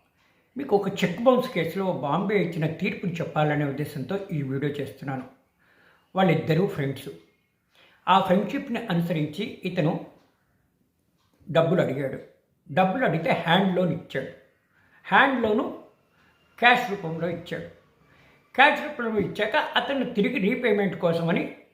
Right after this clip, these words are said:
చెక్కులు ఇచ్చాడు సంతకాలు పెట్టి. ఏ, అతను అన్-, అన్న ప్రకారము డబ్బులు ఇవ్వకపోతే ఈ చెక్కులు బ్యాంకులో ప్రజెంట్ చేస్తే ఆ బౌన్స్ అయినాయి. ఇట్లా బౌన్స్ అయినాయి అని చెప్పేసి సెక్షన్ వన్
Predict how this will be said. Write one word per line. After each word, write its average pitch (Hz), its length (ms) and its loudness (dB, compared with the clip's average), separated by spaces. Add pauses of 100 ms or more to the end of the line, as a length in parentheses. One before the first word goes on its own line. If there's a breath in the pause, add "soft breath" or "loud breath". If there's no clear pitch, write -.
(160)
చెక్కులు 233 280 0
ఇచ్చాడు - 320 -2
సంతకాలు 156 460 0
పెట్టి. - 340 -12 (1120 soft breath)
ఏ, 190 100 4 (220)
అతను 233 260 4
అన్-, 220 200 2 (100)
అన్న 220 180 2
ప్రకారము 208 800 2 (260)
డబ్బులు 180 320 2
ఇవ్వకపోతే 170 720 -2
ఈ - 200 -2
చెక్కులు 233 540 0 (180)
బ్యాంకులో 196 480 4
ప్రజెంట్ 170 460 2
చేస్తే - 560 -2
ఆ 185 200 6
బౌన్స్ 208 340 4
అయినాయి. 165 540 0 (500 soft breath)
ఇట్లా 269 240 0
బౌన్స్ 233 380 4
అయినాయి 214 320 4
అని 190 220 2
చెప్పేసి 170 480 -4
సెక్షన్ 165 420 -4
వన్ 208 120 0